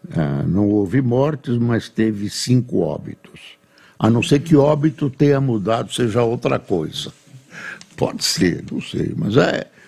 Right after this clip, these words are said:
todo mundo erra. Ah, deixa eu ver aqui. A conta da gastança é o editorial da Folha, bravíssima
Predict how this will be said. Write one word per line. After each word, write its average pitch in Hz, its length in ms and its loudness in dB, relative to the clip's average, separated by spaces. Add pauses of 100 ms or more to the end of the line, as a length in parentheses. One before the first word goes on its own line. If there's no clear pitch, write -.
(180)
todo 147 240 4
mundo 139 360 4
erra. 78 380 -6 (2250)
Ah, 98 380 2
deixa 95 400 -2
eu 90 80 0
ver 82 340 0
aqui. 185 720 2 (280)
A - 160 2 (180)
conta 175 540 8
da 139 180 0
gastança 127 920 0 (220)
é 92 80 0
o 104 80 6
editorial 104 680 0
da 78 140 -10
Folha, 110 520 -4
bravíssima 104 1300 -2